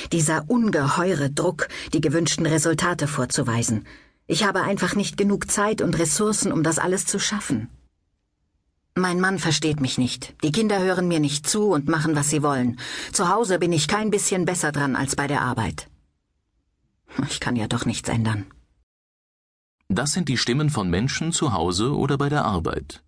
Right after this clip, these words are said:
Speaker 2: von Millionen von Eltern, Arbeitern, Dienstleistern,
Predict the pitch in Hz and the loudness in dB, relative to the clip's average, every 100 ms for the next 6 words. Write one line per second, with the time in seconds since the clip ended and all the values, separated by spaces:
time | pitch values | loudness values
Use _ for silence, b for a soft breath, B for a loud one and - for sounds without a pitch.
0 | _ - 69 73 80 95 95 95 90 104 | _ -4 -2 2 2 2 2 2 0 -2
1 | 104 135 135 90 87 - - - 95 92 | -2 -2 -2 -2 -4 -8 -10 -2 0 0
2 | 92 92 98 92 85 B B - 135 147 | -2 -2 -2 -2 -2 B B 0 2 2
3 | 120 117 117 - 101 95 | 0 0 0 0 -2 -2